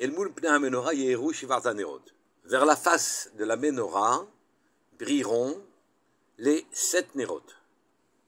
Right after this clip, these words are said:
Et le pasouk poursuit, Vayasken Aharon, Aharon, El moul pnei menorah et les nérotea. Ainsi fit Aaron, vers la face de la menorah, il fit monter les flammes des,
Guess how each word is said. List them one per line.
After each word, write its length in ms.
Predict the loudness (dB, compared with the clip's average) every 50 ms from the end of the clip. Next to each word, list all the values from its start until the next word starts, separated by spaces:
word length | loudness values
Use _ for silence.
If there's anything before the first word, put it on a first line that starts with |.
| _ _
Et 60 | 4 4
le 100 | 6 6
pasouk 380 | 6 4 4 4 0 -4 -4
poursuit, 640 | -6 -8 -8 -8 -8 -8 -6 -2 -2 -2 -2 -2 -8 -16 _ _ _ _ _ _ _ _ _ _ _ _ _ _ _ _ _ _ _
Vayasken 800 | 0 2 4 6 6 4 2 0 0 4 4 4 4 4 0 -6 -10
Aharon, 840 | -6 -2 0 0 2 2 2 2 4 4 4 4 2 0 -4 -10 -12 -4
Aharon, 560 | -2 0 0 2 0 0 0 -2 -2 -4 -4 -6 -10 -16 -20 _ _ _ _ _ _ _ _ _ _ _ _ _ _ _ _ _ _ _ _ _ _ _
El 160 | 6 6 6
moul 220 | 6 4 2 2 2
pnei 240 | -2 -2 -2 0 -2
menorah 540 | -2 -4 -4 -2 0 2 2 4 4 2
et 100 | 2 0
les 160 | 0 0 -2 -2
nérotea. 480 | -2 -2 -4 -4 -6 -8 -10 -12 -12 -16 _ _ _ _ _ _ _ _ _ _ _ 2
Ainsi 420 | 4 4 6 4 2 0 0 -2
fit 300 | -4 -4 -2 -2 -2 -2 0
Aaron, 800 | 0 2 2 4 2 4 4 6 6 6 6 4 2 0 -4 0
vers 160 | 0 2 4
la 120 | 4 2
face 160 | 2 2 2 2
de 60 | 2
la 40 | 0
menorah, 360 | 0 0 -2 0 0 0 0
il 60 | 0
fit 160 | -2 -6 -6
monter 500 | -6 -6 -4 -2 0 2 2 2 0 -4 -8 -16 _ _ -8
les 160 | -6 -6 -6
flammes 540 | -6 -6 -6 -4 -4 -2 -4 -4 -8 -10 -8
des, 320 | -6 -4 -4 -4 -4 -6